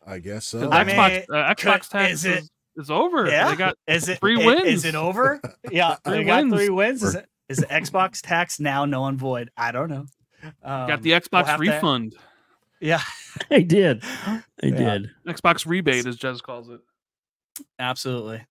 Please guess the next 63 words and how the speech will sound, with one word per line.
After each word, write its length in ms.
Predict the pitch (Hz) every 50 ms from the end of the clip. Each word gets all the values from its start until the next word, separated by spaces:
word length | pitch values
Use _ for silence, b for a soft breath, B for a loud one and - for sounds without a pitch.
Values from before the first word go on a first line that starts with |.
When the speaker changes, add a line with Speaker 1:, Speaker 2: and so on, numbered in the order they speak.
| _ -
Speaker 3:
So, 240 | - 135 117 120
yeah, 220 | 131 170 196 175 143 -
interesting 380 | 185 190 - 208 - - 196 180
to 40 |
Speaker 1:
Uh, 20 | 180
I 40 | 175 131 131
would 40 |
Speaker 3:
see, 280 | 127 165 160 156 156 160
uh, 300 | 160 151 147 143 147 147
all 180 | 151 151 143 139
the 80 | 135 127
winners 320 | 127 127 123 123 117 -
here, 180 | - 117 113 113
man. 280 | 113 117 117 117 117 _ _ _ - 131
Uh, 100 | 120 120
you 160 | 131 139 151
guys 180 | 165 160 151
got 80 | 175 165
any 140 | 160 156 151
thoughts 320 | - 175 165 165 156 -
about, 380 | 170 160 160 156 156 160 165 - -
about 340 | 156 165 160 160 156 -
this? 480 | - 165 165 160 - - - - - - _ _ _ _ _ _ -
Speaker 1:
Can 120 | - 147
I 320 | 147 - _ _ _ - -
talk 160 | - 147 -
about 240 | 156 156 151 139 -
the, 320 | 143 127 120 113 80 - _ _ _ _ _ _ _ _ _ -
hold 120 | 123 117
on, 80 | 110 104
let 100 | 110 120
me 60 | 139
make 220 | 143 135 120 104 -
sure. 140 | - - - 98 92 -
Can 100 | - 143
I 40 | 151
talk 180 | - 185 165 170
about 240 | 160 165 160 156 -
the 140 | 165 160 160
Speaker 3:
Yes, 200 | 151 151 151 143
you 80 | 131
can. 300 | 127 165 180 185 175 170
Speaker 1:
Xbox 240 | 165 165 165 - -
tax 280 | - 175 175 170 - -
for 220 | - - 185 180
a 40 | 175
minute? 340 | 180 185 185 185 190 185 - _ _ _ _ _ _ _ -
Speaker 4:
Yeah. 240 | 247 311 208 139 - - -
Speaker 3:
Yes, 260 | 151 139 143 127 123
Speaker 1:
Hold 120 | 175 190
Speaker 3:
you 60 | 190
Speaker 1:
on. 60 | 226 208
Speaker 3:
can. 280 | 208 208 208 196 190
Speaker 1:
Is, 180 | 190 190 190 143
is 180 | 143 143 131
Paris 420 | - - 180 180 185 208 214 208 -
Speaker 3:
Talk 100 | 196 175
Speaker 1:
still 140 | 196 190 196
Speaker 3:
about 180 | 202 175 175
Speaker 1:
in 60 | 180
the 40 | 190
Speaker 3:
whatever 0 |
you 60 | 196